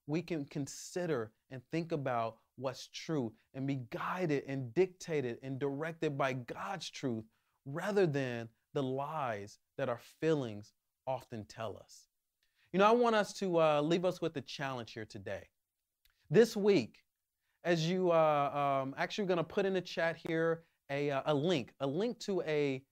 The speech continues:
a, uh, uh, some of God's truth. The Bible's filled with so many truths, so many, uh, uh, uh, wisdom and sayings that, that God is trying to lead us in and guide us in. And, uh, I want you to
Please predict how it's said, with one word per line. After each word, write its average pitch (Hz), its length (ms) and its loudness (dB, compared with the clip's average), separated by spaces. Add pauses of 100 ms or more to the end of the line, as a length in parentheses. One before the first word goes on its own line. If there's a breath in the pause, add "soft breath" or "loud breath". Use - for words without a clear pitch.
(240)
a, 139 220 -4
uh, 123 60 -8
uh, 123 540 -4 (160 soft breath)
some 202 240 0
of 147 200 0
God's 151 360 4
truth. 139 280 -4
The 143 60 0
Bible's 202 480 2 (180)
filled 202 220 4
with 160 120 2
so 214 460 -6
many 196 280 2
truths, - 680 -2 (240 soft breath)
so 214 220 -4
many, 202 340 2
uh, 151 260 4 (320 soft breath)
uh, - 40 -8
uh, 135 440 -2 (600)
wisdom 139 800 6
and 127 140 -4
sayings 180 580 -2
that, 139 240 0 (180 soft breath)
that 139 220 0
God 175 360 0
is 156 180 0
trying 170 440 -4
to 160 120 0
lead 160 360 0
us 151 220 -2
in 135 160 -2
and 127 180 -6
guide 165 300 -2
us 165 220 0
in. 117 220 -4 (340 soft breath)
And, 160 320 0
uh, 147 240 4
I 156 60 2
want 226 340 -2
you 220 140 0
to 180 320 -2